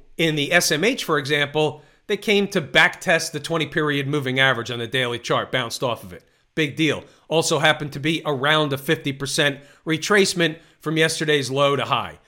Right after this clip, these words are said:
or the low to high. Maybe it was somewhere short of that. It doesn't matter. That's garden variety stuff. Above all the moving averages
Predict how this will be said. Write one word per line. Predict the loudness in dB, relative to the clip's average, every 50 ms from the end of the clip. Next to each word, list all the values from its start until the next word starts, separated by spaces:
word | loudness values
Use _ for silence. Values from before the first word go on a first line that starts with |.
| _ _ _
or | -2 2 4 4 4 2 2 -2 -2
the | 0 2 2 4
low | 4 4 2 2 0 -2
to | -4 -6 -4
high. | -2 0 0 -2 -2 -4 -2
Maybe | 2 2 2 2 2 -2
it | -2 -2
was | -2 -2 0
somewhere | 0 0 0 -2 -2 -4
short | -2 -2 0 0 0 0
of | 0 2
that. | 0 0
It | 0 0 0
doesn't | 0 0 2 0 -2 0
matter. | 2 4 4 4 2 0 -6 -10 -16 -20 -20 _ _
That's | -2 0 0 0 -2
garden | -4 -2 2 6 6 8 6 6 4 0 -2 -2 -2
variety | 0 0 2 4 6 6 6 6 6 4 2 0 -2 -4
stuff. | -4 -4 -4 -2 -2 -2 -2 -4 -10 -16 -20 -14
Above | -4 -2 0 2 4 4
all | 4 4
the | 4
moving | 2 2 2 2 2 4 6
averages | 6 6 6 4 2 4 4 4 4 4 2 -4